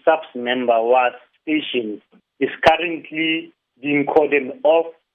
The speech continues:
so that the public does not go into it. But however, matters that were on the roll for today, they are still proceeding in absentia, because you would also appreciate that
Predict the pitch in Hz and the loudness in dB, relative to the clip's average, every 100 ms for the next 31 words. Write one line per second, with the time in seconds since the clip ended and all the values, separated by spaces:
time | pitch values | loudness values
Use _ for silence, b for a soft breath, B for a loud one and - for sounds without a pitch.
0 | _ 165 143 139 - 143 151 170 135 131 | _ 0 0 0 2 2 0 0 0 0
1 | 139 131 110 127 120 123 123 - 113 110 | -2 -4 0 0 0 -4 -10 -10 -10 -10
2 | 101 _ _ _ _ - 131 135 139 - | -16 _ _ _ _ 0 0 2 0 2
3 | 180 185 143 110 104 _ 131 190 202 190 | 2 2 -2 -10 -14 _ -2 0 2 0
4 | 160 165 151 131 156 170 139 127 135 147 | -2 -2 0 0 0 2 0 2 2 2
5 | 135 - 123 - 120 127 127 107 - _ | 0 -8 -16 -16 -8 -2 -2 -4 -10 _
6 | _ _ _ _ _ 127 131 131 - 170 | _ _ _ _ _ 2 2 2 -2 -2
7 | 175 151 131 147 143 135 131 135 139 127 | 0 0 0 0 -2 0 0 2 4 2
8 | - - 147 139 120 113 107 _ _ _ | 0 -2 0 0 0 0 -2 _ _ _
9 | _ _ 139 139 160 - 151 143 175 180 | _ _ -4 2 2 2 -4 -4 0 0
10 | 180 156 - 156 151 139 135 135 135 131 | 2 0 0 -6 -6 -2 -2 0 0 -2